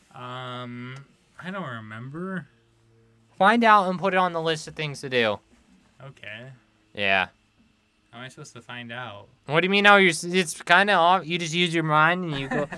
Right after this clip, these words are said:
Speaker 1: <laughs>
Speaker 2: you, like, um, you, like, go back in time in your mind.
Speaker 1: Oh.
Speaker 2: It's really hard, but you'll get there.
Speaker 1: Okay.
Speaker 2: Just learn.
Speaker 1: How am I supposed to learn?
Speaker 2: Uh, Master Windu.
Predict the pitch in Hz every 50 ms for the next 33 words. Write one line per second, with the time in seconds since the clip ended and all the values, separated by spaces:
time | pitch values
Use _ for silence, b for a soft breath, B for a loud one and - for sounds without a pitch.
0 | B B B B - 139 147 160 156 147 143 - 139 147 143 135 131 131 131 139
1 | - - - 127 135 131 135 135 127 127 104 - 131 131 123 135 127 123 - -
2 | 123 113 - 120 120 113 110 107 104 104 104 104 101 104 101 101 98 90 87 90
3 | - _ _ _ - 113 107 104 104 104 104 101 B B B - 139 139 131 147
4 | 151 139 127 110 101 107 101 101 95 95 95 - _ - 101 - - 107 110 110
5 | 110 110 104 - - 98 98 95 90 - _ _ _ _ _ _ _ _ _ 110
6 | 110 107 _ _ 104 101 101 104 104 101 _ - 123 127 120 - 113 110 113 113
7 | 113 113 113 110 107 107 _ _ _ _ _ _ _ _ _ _ _ _ _ _
8 | _ _ 131 131 147 160 160 151 - 170 151 143 - _ 120 113 110 107 110 110
9 | 110 110 110 110 _ _ - 117 120 117 120 123 127 131 - - - 127 127 127
10 | 127 123 123 123 120 117 113 - - 113 117 120 117 117 110 107 101 98 95 92